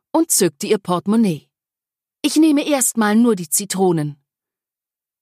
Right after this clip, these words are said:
Chrissy ärgerte sich, nicht doch die Trüffelsalami für die Häppchen ausgewählt zu haben. Trüffel waren den meisten Leuten eher ein Begriff,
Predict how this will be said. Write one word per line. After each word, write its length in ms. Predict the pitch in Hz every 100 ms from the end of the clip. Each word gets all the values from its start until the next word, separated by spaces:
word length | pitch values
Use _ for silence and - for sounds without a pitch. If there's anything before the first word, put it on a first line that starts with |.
| _ _ _ -
Chrissy 420 | 247 302 262 247
ärgerte 460 | 226 262 220 196 165
sich, 300 | 170 156 - _ _
nicht 360 | 247 285 - -
doch 160 | 180 -
die 160 | 269
Trüffelsalami 960 | - 302 269 - 160 165 156 156 156 151
für 160 | -
die 100 | 160
Häppchen 400 | 151 160 - 156
ausgewählt 600 | - 185 - 160 156 151
zu 180 | - 160
haben. 360 | 151 139 135 - _ _ _ _ _ _ _
Trüffel 500 | 226 269 269 175 160
waren 260 | 165 170 190
den 140 | 226
meisten 380 | 247 262 - 196
Leuten 340 | 196 202 226
eher 320 | 240 285 226
ein 180 | 175 175
Begriff, 400 | 175 170 180 -